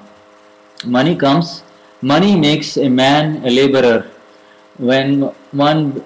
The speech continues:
becomes a laborer, when too much money comes his way, this man has a lot of money, but at the same time he is a philanthropist and he is, gives to others. Otherwise he, he is a laborer, is he not? He works hard like donkeys the whole day.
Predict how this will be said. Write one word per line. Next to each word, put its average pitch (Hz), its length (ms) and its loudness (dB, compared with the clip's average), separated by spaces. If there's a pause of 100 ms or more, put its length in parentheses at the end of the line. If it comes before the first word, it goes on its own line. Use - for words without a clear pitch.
becomes 160 500 0
a 143 60 0
laborer, 147 580 2
when 139 320 -2 (420)
too 170 120 2
much 160 220 0
money 131 260 0
comes 123 240 -2
his 120 200 -2
way, 123 280 0 (280)
this 160 240 -2
man 151 220 0
has 139 220 0
a 127 80 2
lot 123 260 2
of 156 140 0
money, 127 380 -2 (300)
but 143 140 0
at 139 140 0
the 139 100 -2
same 170 300 -2
time 139 340 -2
he 143 180 -2
is 135 100 -2
a 135 120 0
philanthropist 139 1000 -2 (540)
and 135 240 -2
he 139 280 0
is, 123 140 -6 (100)
gives 170 220 0
to 143 100 0
others. 123 360 2
Otherwise 156 520 0
he, 147 240 -2 (240)
he 156 100 -2
is 151 100 0
a 160 60 2
laborer, 156 500 2
is 123 160 -2
he 147 80 -4
not? 151 280 -4
He 135 120 -2
works 156 280 -2
hard 147 360 0
like 127 200 -2
donkeys 143 480 -2
the 131 140 0
whole 127 240 0
day. 135 340 -2